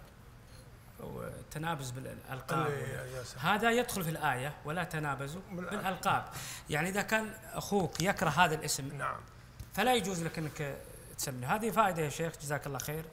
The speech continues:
Speaker 1: استفدنا منك. لكن ندخل في موضوعنا، في صلب الموضوع اللي هو، آه،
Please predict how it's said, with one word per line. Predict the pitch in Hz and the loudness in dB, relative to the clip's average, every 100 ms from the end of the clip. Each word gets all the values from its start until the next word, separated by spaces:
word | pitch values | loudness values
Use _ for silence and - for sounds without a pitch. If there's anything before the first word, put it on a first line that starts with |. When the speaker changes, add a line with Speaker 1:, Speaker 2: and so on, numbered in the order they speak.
| - - | -12 -6
Speaker 1:
استفدنا | - 143 139 135 | -2 -2 -2 -4
منك. | 143 143 | -4 2
لكن | 220 - - 220 | 6 6 6 2
ندخل | 220 160 | 0 -2
في | 170 | -2
موضوعنا، | 165 147 131 127 147 - - - - - | 0 0 -2 -2 -6 -10 -18 -18 -16 -6
في | 165 170 - - | 0 0 -2 -6
صلب | - 185 156 | -4 -2 -2
الموضوع | 156 160 160 135 135 170 165 - - | -4 -2 -2 -2 -4 -4 -6 -12 -10
اللي | 151 160 | -6 -4
هو، | 147 160 160 - - - - - - - - - | -2 -2 -4 -8 -12 -10 -6 -6 -10 -16 -16 -6
آه، | 143 147 - | -4 -2 -6